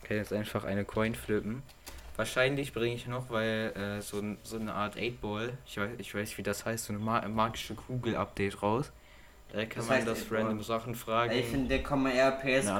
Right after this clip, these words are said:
Speaker 2: Command
Speaker 1: Antwort das.
Speaker 2: funktioniert nicht.
Speaker 1: Wieso funktioniert der Komma
Speaker 2: Ich hab
Speaker 1: R P S Command nicht?
Speaker 2: Ich hab Komma R P S eingegeben.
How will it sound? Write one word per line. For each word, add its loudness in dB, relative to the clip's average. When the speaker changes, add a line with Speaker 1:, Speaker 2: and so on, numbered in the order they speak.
Speaker 2:
Command 0
Speaker 1:
Antwort 0
das. 0
Speaker 2:
funktioniert -4
nicht. -14
Speaker 1:
Wieso -4
funktioniert -4
der -16
Komma -6
Speaker 2:
Ich -4
hab -4
Speaker 1:
R -12
P -6
S -8
Command -8
nicht? -12
Speaker 2:
Ich -8
hab -8
Komma -2
R 0
P -6
S -4
eingegeben. -8